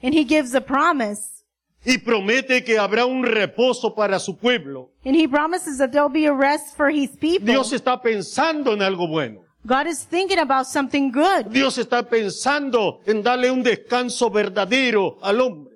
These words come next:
Speaker 1: God is thinking about giving a truthful rest to men.
Speaker 2: Es por eso que yo quiero que veamos en esta tarde.
Speaker 1: That's why I want you to see this evening.
Speaker 2: Nuestra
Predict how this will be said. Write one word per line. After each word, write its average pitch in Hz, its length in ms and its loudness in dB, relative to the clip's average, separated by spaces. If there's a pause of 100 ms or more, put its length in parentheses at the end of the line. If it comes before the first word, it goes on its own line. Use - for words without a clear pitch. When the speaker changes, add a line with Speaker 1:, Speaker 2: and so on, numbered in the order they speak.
Speaker 1:
God 285 200 0
is 311 320 -4
thinking 320 320 2
about 294 340 2
giving 311 480 0 (480)
a 233 80 -4
truthful 311 560 0
rest 285 580 -2
to 285 120 0
men. 262 480 0 (160)
Speaker 2:
Es 254 120 4
por 254 160 2
eso 240 240 0
que 208 120 -4
yo 220 160 2
quiero 254 240 0
que 220 100 2
veamos 208 460 0 (160)
en 180 160 -2
esta 208 200 0
tarde. 135 400 -2 (240)
Speaker 1:
That's 277 220 0
why 311 120 2
I - 20 0
want 311 260 0
you 339 80 -2
to 339 80 0
see 330 300 0
this 285 260 -2
evening. 208 540 -4 (960)
Speaker 2:
Nuestra 226 720 0